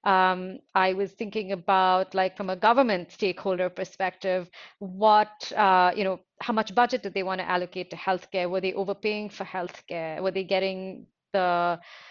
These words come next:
uh, you know, clinical outcomes that they needed? Were doctors being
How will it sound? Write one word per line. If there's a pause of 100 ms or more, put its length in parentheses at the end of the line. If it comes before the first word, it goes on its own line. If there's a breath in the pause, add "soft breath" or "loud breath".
(220 loud breath)
uh,
you
know,
clinical
outcomes
that
they
needed?
Were
doctors
being